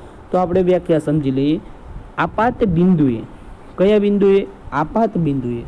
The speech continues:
સમજી લો કે અહીંયા એક આપાત બિંદુ છે, સપાટીને દોરેલો લંબ એટલે આ લંબ અને આપાત કિરણની વચ્ચે જે ખૂણો રચાય,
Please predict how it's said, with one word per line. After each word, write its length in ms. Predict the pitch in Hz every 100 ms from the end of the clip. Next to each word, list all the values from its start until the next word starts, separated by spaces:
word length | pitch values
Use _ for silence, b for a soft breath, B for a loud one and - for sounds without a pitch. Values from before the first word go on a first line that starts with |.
| -
સમજી 280 | 202 196 180
લો 120 | 160
કે 100 | -
અહીંયા 340 | 170 185 185
એક 100 | 180
આપાત 360 | - 175 180 143
બિંદુ 300 | 139 127 120
છે, 180 | - 107 B B B - -
સપાટીને 640 | 202 196 233 226 233 226
દોરેલો 400 | 185 190 190 185
લંબ 440 | 165 156 123 113 -
એટલે 200 | 151 170
આ 180 | - 147
લંબ 260 | 127 110 104 - - - -
અને 200 | 196 170 117 - - - 160
આપાત 340 | - 214 220 - -
કિરણની 400 | 180 190 190 160
વચ્ચે 260 | 143 160 214
જે 120 | 214 208
ખૂણો 300 | 208 196 190
રચાય, 340 | 190 180 117